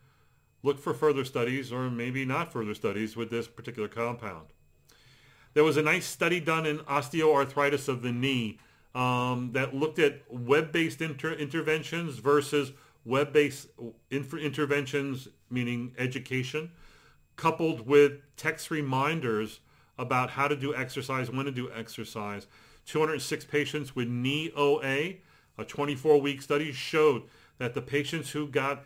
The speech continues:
the additional text messaging to manage their O A and to remind them to do their exercise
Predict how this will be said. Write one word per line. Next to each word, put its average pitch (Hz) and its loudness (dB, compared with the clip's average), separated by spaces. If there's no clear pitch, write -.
the 127 0
additional 143 0
text - -8
messaging 131 -4
to 139 -2
manage 135 2
their 143 2
O 143 6
A 131 2
and 117 -4
to 127 -4
remind 131 2
them 156 -4
to 143 -10
do 151 0
their 147 4
exercise 131 -2